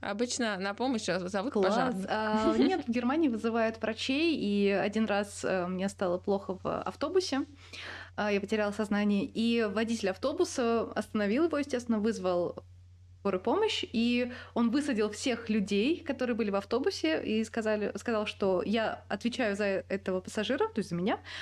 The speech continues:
Speaker 2: ам, поэтому, пожалуйста, берите другой автобус. Это я щас по-немецки сказала: "Берите другой автобус, садитесь на, на другой автобус".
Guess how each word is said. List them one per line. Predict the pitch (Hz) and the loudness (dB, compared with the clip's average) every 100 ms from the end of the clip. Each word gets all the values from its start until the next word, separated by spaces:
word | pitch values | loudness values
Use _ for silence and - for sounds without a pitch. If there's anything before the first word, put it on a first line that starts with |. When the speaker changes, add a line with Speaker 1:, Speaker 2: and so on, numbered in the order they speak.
| - - - | -8 -8 -4
Speaker 2:
ам, | 208 226 220 226 226 226 208 - - - | 0 2 2 2 2 2 -2 -8 -14 -8
поэтому, | 208 226 254 | -4 0 0
пожалуйста, | 233 208 226 233 214 202 190 185 | 2 0 0 0 0 2 0 -2
берите | 240 185 196 254 247 226 | -6 -6 0 2 2 0
другой | 220 208 208 | 0 0 0
автобус. | 302 370 - - | 0 0 -2 -4
Это | 214 185 | -4 -2
я | |
щас | 185 | -2
по-немецки | - 214 277 294 | -2 0 -2 -4
сказала: | - 262 | -2 0
"Берите | 254 254 247 | 2 0 0
другой | 247 247 | 0 0
автобус, | 240 240 233 | 0 0 0
садитесь | - 302 220 202 233 | -2 0 0 -2 -2
на, | 269 269 254 | 0 2 2
на | 262 277 277 | 2 2 2
другой | 277 269 262 | 0 0 2
автобус". | 320 294 | 2 2